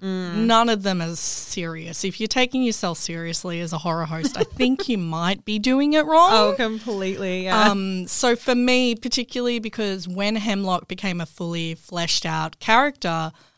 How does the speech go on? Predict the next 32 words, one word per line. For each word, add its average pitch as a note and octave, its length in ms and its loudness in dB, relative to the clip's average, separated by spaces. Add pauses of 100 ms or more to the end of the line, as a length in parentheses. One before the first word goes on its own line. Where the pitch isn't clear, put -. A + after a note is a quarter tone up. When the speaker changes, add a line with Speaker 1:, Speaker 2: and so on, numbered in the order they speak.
(140)
Speaker 2:
I G#3+ 140 2
was F#3+ 200 0 (920)
already A3 420 4
thinking G3+ 320 -2
in F#3 40 -2
the E3+ 80 -2
back D#3+ 240 -4
of F3+ 60 -6
my E3 100 -2
mind, E3 400 -4
I - 120 -14
kinda F#3 460 -2
wanna E3+ 220 -4
create E3 340 -6
a E3 80 -6
night D#3+ 460 -6
so - 160 -6
there's E3 200 -12
a E3+ 80 -10
space - 520 -2
for E3+ 160 -6
more D#3+ 260 -6
of D#3 120 -12
this D#3+ 160 -10
stuff. - 220 0
Speaker 1:
Ah, G3+ 360 -2
yeah. F3 320 -4 (260)
Speaker 2:
And G3 100 -6
I F#3+ 60 -2
was F#3+ 160 -4
like, G3 220 -2
"Oh, B3+ 720 -2